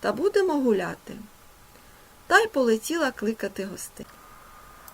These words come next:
От Оленка натопила піч так, що аж каміння розпадається, а тоді й каже: «Сідай, телесику, на лопату». А він каже: «Коли ж я не вмію,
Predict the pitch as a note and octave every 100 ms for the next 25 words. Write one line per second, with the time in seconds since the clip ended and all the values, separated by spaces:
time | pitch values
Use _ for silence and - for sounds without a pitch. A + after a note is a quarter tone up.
0 | - F#4 G4+ C#4+ C#4+ C#4+ C4+ A#3 G#3+ A#3
1 | A#3 A3+ B3+ A#3+ F#3+ F#3+ D#4+ G4 - -
2 | - - - E4+ - - D4+ D4+ D4 D4
3 | D4+ C#4+ C#4+ C#4 C4+ - B3+ C4 B3+ B3+
4 | - - A#3 - F4 F4 E4+ D#4+ D4 -
5 | E3+ E3 - - - - - - - -
6 | E4 F#4+ C#4 B3 B3+ G#3 A3 G#3 A3 A#3+
7 | C4+ C#4+ G3+ E3 - F3+ F#3+ - - -
8 | - - - G#3 C4 E4 A3 G3 G#3 G#3
9 | G#3+ - - - - - C#4 E4 F4+ -
10 | F4 F4 E4 C4 B3 B3